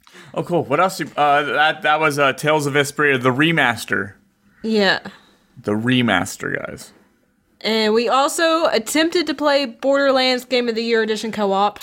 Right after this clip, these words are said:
Speaker 1: Oh, that's right. I forgot how hard Borderlands was.
Speaker 2: Yeah, it's really hard.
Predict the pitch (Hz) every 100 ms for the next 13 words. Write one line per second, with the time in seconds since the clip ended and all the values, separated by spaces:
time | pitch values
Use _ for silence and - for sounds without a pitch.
0 | - 185 190 190 214 156 - - 143 220
1 | 202 175 170 185 151 180 180 117 104 101
2 | 95 90 - 294 285 247 277 330 320 240
3 | 214 -